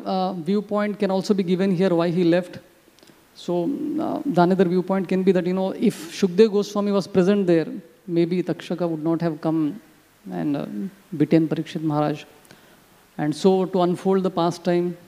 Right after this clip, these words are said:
you know, and also facilitate Parikshit Maharaj to go back to the spiritual world, he simply leaves that place and goes away from that place. So,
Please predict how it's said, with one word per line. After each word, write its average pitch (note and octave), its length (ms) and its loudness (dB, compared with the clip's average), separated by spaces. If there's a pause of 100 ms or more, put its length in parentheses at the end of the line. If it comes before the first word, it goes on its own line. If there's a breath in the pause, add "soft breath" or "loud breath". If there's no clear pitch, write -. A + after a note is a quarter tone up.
(100)
you A3 60 -8
know, E3+ 220 -6 (840 soft breath)
and D#3 140 2
also E3 220 2
facilitate F3+ 640 2
Parikshit F3 380 -4
Maharaj E3 500 0
to F3 100 -4
go D#3+ 140 0
back D#3 260 0
to F3 60 -4
the D#3 100 -4
spiritual E3 520 2
world, D#3 340 0 (320)
he G#3+ 400 2
simply F3+ 440 2
leaves F3+ 460 4
that D#3 180 0
place D#3 280 -2
and D3+ 140 0
goes D3+ 460 -4
away D#3 200 0
from - 220 -4
that - 180 -6
place. - 260 -4 (1600 loud breath)
So, - 480 4